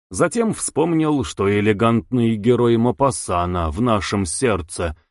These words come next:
сделал своей любовницей горничную.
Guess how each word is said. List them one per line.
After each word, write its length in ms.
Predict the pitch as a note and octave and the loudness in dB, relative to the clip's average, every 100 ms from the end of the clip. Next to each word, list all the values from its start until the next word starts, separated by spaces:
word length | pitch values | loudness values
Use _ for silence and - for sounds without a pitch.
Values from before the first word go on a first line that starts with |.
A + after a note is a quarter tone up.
| _ _ | _ _
сделал 440 | E2+ G2 C#3 D3+ C3+ | -2 0 2 2 -2
своей 440 | C3 C#3+ C#3 C#3 | 0 2 2 2
любовницей 840 | C#3+ G#2+ A#2+ A#2+ A#2+ A2 - A2 | 2 2 2 2 0 0 -2 -2
горничную. 880 | F#2+ G2+ A2 G#2 F#2+ - F#2 F2+ D#2+ | 0 2 2 2 -2 -4 -6 -8 -10